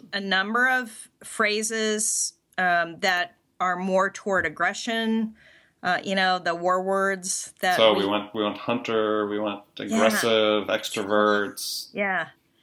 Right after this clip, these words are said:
Speaker 1: Wanna be, we need, we're looking for aggressive, you know, self-starters.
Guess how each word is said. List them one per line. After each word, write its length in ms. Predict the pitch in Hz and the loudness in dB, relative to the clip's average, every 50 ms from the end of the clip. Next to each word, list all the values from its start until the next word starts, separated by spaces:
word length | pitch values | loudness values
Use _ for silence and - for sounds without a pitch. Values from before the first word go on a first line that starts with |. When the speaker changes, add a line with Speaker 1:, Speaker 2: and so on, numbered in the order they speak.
| _ _ _ _ _ _ _ _ _ | _ _ _ _ _ _ _ _ _
Speaker 1:
Wanna 220 | 196 202 202 190 190 | -2 -2 0 0 -2
be, 260 | - 202 190 180 170 | -2 -2 -2 -2 -2
we 160 | 175 190 196 | -2 -2 0
need, 180 | 190 196 185 180 | 0 0 -2 -2
we're 160 | 180 190 185 | -2 -2 0
looking 220 | 196 190 208 196 | 0 -2 -2 -4
for 160 | 190 - 208 190 | -2 0 0 0
aggressive, 1040 | 180 185 - 190 185 190 190 - - - 202 196 190 190 185 180 185 - - - - | 0 -2 -2 -2 -2 0 0 -2 -4 -6 -4 -2 -2 -2 -2 -4 -8 -12 -16 -14 -10
you 140 | 208 214 185 | -6 -4 0
know, 400 | 180 175 175 170 170 175 170 160 139 | 2 4 4 4 2 0 -2 -4 -4
self-starters. 1200 | - - - 185 185 - - - - 185 180 180 180 180 175 175 175 175 175 160 - - - - | -2 -2 -2 -2 -2 -4 -8 -6 -2 0 0 2 2 2 2 2 0 0 0 -2 -4 -6 -8 -12